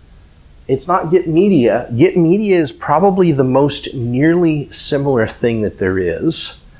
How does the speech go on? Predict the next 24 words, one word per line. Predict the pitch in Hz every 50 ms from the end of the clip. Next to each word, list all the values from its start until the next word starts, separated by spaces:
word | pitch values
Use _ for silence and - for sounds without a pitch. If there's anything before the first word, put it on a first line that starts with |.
| - - - - - - - -
Uh, | 110 107 107 107 110 - - 104
that | 113 123 131 143 - 151
w-, | 156 143 131 -
might | 127 127 127 139 165 170 170 -
be | 156 156 156
more | 151 143 143 147 143 143
attuned | 139 139 - - 151 151 147 143 139 -
to | -
your | 127 123 127 120
video | 110 123 127 131 127 120 117
and | 104 101 104
music | 107 107 98 - 104 -
collections. | - 107 92 85 78 - - - - 151 190 208 - - - - - - - - - - - - - - _ _ - _ _ - _ - - - - - - - - - - - - - - - - -
And | 101 104 104 85
it's | - 135
not | 165 196 - - 139 123 135
Boar. | 160 196 208 151 101 85 73 - 98 - - - - - -
Boar | - 98 107 127 143 170 190 208 185 180
is | 180 156 135 - - - - -
a | - -
system | - - 147 - - - - 135 131 127
that | 123 127 127 127
wants | 117 120 127 127 - - - -
to | - - 135 131 127 123 120